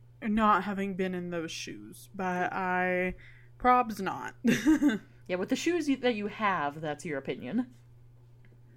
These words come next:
Speaker 1: With the shoes I have, it would be a hard N O, my dude. I would be like, "Y'all are going to jail."
Speaker 2: <laughs> All these animals
Speaker 1: Let's
Speaker 2: are
Speaker 1: go
Speaker 2: gonna
Speaker 1: hunt
Speaker 2: find
Speaker 1: some
Speaker 2: you in the
Speaker 1: tofu.
Speaker 2: afterlife. They're coming for you.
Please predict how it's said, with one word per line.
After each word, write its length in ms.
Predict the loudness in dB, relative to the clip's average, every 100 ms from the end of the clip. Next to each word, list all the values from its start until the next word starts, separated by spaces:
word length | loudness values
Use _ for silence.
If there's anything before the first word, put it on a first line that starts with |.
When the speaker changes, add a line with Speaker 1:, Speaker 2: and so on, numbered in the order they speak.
| -20 -14
Speaker 1:
With 160 | -8 -2
the 80 | -2
shoes 360 | 2 2 4 4
I 60 |
have, 440 | 4 4 4 4 4
it 100 | 0
would 160 | -2
be 120 | -2 0
a 120 | -2
hard 500 | 2 4 6 4 0 -2
N 360 | -2 0 -2 -2
O, 340 | -2 2 2
my 160 | 2 -2
dude. 400 | 0 -2 0 2
I 140 | 4 4
would 140 | 2
be 120 | -4
like, 360 | 2 2 2 -2 -20 -20 -20 -20 -20
"Y'all 400 | -6 2 4 4 2
are 80 |
going 360 | 2 2 0 0
to 100 | -2
jail." 600 | 0 0 0 -2 -4 -8 -10 -14
Speaker 2:
<laughs> 1600 | -14 -16 -20 -20 -20 -20 -20 -18 -18 -20 -14 -8 -8 -8 0
All 200 | 6 6
these 180 | 6 4
animals 400 | 6 6 6 4
Speaker 1:
Let's 20 |
Speaker 2:
are 40 | 4
Speaker 1:
go 80 |
Speaker 2:
gonna 100 | 4
Speaker 1:
hunt 100 | 8
Speaker 2:
find 180 | 10 10
Speaker 1:
some 60 | 8
Speaker 2:
you 120 | 6
in 80 | 6
the 80 | 8
Speaker 1:
tofu. 140 | 10
Speaker 2:
afterlife. 800 | 10 8 4 6 8 6 2 -12 -20 -20 -8
They're 120 | -2 2
coming 320 | 6 6 4
for 180 | 2 2
you. 320 | 4 2